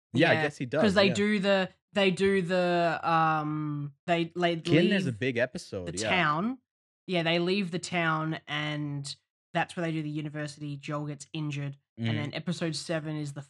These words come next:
Speaker 2: flashback where
Speaker 1: Yeah.
Speaker 2: Ellie's trying to heal him, and then leads into David's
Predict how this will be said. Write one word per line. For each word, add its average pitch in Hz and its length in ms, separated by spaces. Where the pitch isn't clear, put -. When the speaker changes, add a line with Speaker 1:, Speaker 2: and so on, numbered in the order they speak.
Speaker 2:
flashback 156 580
where 143 540
Speaker 1:
Yeah. 95 280
Speaker 2:
Ellie's 170 340
trying 160 280
to 147 300
heal 170 260
him, 151 480
and 151 160
then 147 460
leads 165 360
into 170 240
David's 160 680